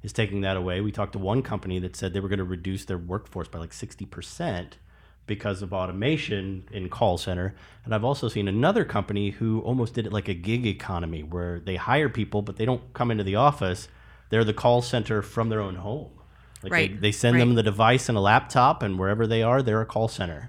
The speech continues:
Speaker 2: When I was
Speaker 1: You know? <laughs>
Speaker 2: consulting, I had a client that, that their deal was, like, "If we can figure out the phone system and how to replicate that, we can enable people to work at home." Now,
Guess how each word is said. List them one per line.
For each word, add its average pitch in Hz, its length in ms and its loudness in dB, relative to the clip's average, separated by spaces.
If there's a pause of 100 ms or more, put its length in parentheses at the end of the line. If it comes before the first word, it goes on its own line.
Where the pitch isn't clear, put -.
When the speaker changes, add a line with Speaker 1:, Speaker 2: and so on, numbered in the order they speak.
Speaker 2:
When 185 180 0
I 190 120 6
was 208 200 -2
Speaker 1:
You 233 60 -2
know? 196 60 -2
<laughs> - 0 -
Speaker 2:
consulting, 170 580 2
I 185 140 4
had 185 160 2
a 196 40 -2
client 214 440 0
that, 156 220 -2 (140)
that 165 320 -4
their 170 260 0
deal 208 280 -2
was, 160 240 -2
like, 156 180 -6
"If 139 200 -8
we 220 100 -2
can 240 200 -4
figure 240 260 -2
out 208 220 0
the 160 120 -2
phone 190 520 -2
system 277 540 -4
and 196 140 -4
how 160 140 -4
to 143 60 -2
replicate 208 640 -4
that, 208 380 0
we 185 220 -6
can 226 200 -8
enable 202 320 -6
people 180 280 -14
to 180 80 -8
work 175 200 -8
at 190 80 -10
home." 180 280 -10
Now, - 100 -8